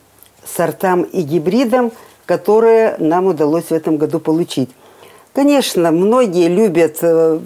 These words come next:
ну, какие-то по старинке, вот на одном сорте остановились и выращивают. Я думаю, что так делать ни в коем случае нельзя, потому что, ну, вот такой год, что какой-то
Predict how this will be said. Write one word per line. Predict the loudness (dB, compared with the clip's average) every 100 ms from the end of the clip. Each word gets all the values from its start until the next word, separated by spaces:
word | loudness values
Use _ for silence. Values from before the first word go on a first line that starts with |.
| -14 -6
ну, | -2 -2
какие-то | -2 -4 -2 -2 -2
по | -4 -6
старинке, | -2 0 2 0 0 -2
вот | 0 -2 -2
на | -2 0 0
одном | 0 -2 -2
сорте | -2 -2 -2 -4 -6 -6 -14 -20 -20 -20 _ _ _ _ _
остановились | -4 0 0 2 2 2 2 0 -2 -8
и | -6 -2 0 0 -2 -4
выращивают. | -2 0 2 0 -2 0 2 2 0 -10 -20 -20 _
Я | 0 0 2
думаю, | 0 0
что | -2 -6
так | -6 -2
делать | 0 0 -2 -6
ни | -10
в | -4
коем | -4 -4
случае | -6 -6 -6
нельзя, | -4 -4 -2 -4
потому | -2 0 -2
что, | -2 -2 -2 -4 -20 -20 -20 -20 _
ну, | -2
вот | -2 -2
такой | -2 0 0
год, | 0 -2
что | -4 -2 2 2 2
какой-то | -2 0 0 2 0 0 -2 -8